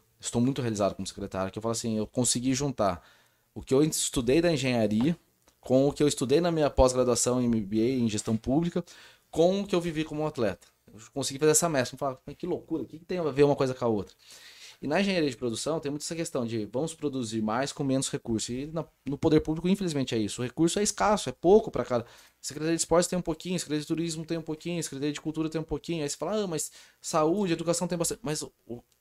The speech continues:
a demanda deles é muito maior também. A gente sabe que a educação é uma demanda muito grande, a saúde também. Então, assim, é difícil fazer? É difícil.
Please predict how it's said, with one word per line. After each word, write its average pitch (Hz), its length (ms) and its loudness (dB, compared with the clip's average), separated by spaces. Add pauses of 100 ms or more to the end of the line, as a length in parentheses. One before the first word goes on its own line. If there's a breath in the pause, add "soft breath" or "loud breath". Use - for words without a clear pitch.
(120)
a 110 60 -6
demanda 143 400 6
deles 175 260 0 (120)
é 123 60 -2
muito 180 300 6
maior 120 260 6
também. 107 380 0 (240)
A 101 60 -6
gente 117 120 -4
sabe 147 240 2
que - 80 -6
a 113 40 2
educação 110 600 -2
é 101 200 0
uma 98 160 -4
demanda 101 240 -2
muito 110 200 0
grande, 120 540 2 (400 loud breath)
a 95 640 -2 (240)
saúde 110 420 2
também. 117 320 0 (760 soft breath)
Então, 143 120 0
assim, 151 440 -2
é 147 100 2
difícil 160 380 -2
fazer? 123 260 0
É 120 40 0
difícil. 127 460 -4